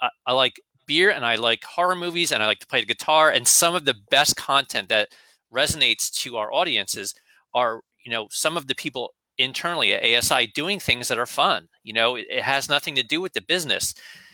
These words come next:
And a lot of people say, "Well, how does that matter for the business?" Well, it makes the business relatable. It makes the business human. It results in engagement, um, brand awareness. So there's, there's a lot that can happen, um, you know, from there. So,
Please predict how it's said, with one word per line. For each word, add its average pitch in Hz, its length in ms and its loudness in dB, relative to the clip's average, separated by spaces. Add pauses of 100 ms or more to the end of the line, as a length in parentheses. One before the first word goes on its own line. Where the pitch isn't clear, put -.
(300)
And 113 80 -2
a - 20 6
lot 123 140 6
of - 40 -16
people - 200 -8
say, - 100 2
"Well, 113 320 -10
how 135 220 0
does 139 140 2
that 117 180 2
matter 113 260 2
for 107 140 -8
the 95 60 -18
business?" 98 380 -8
Well, 117 200 2
it 120 80 -10
makes 113 220 0
the 117 100 -12
business 113 380 -6
relatable. 131 600 -2 (180)
It 110 80 -16
makes 110 200 -2
the - 100 -8
business 110 340 -4
human. 127 440 -2 (260)
It 113 140 -2 (480)
results 123 360 -2
in 113 80 -6
engagement, 117 640 -2 (260)
um, 104 440 2
brand 123 320 0
awareness. 120 500 2 (140)
So 160 160 0
there's, 147 280 0
there's 160 500 2
a 139 60 4
lot 135 440 4
that 117 140 -4
can 120 100 -14
happen, 107 480 -2 (300)
um, 98 480 2 (180)
you 113 100 -8
know, 101 120 -2
from 101 240 -8
there. 95 240 2
So, 135 300 0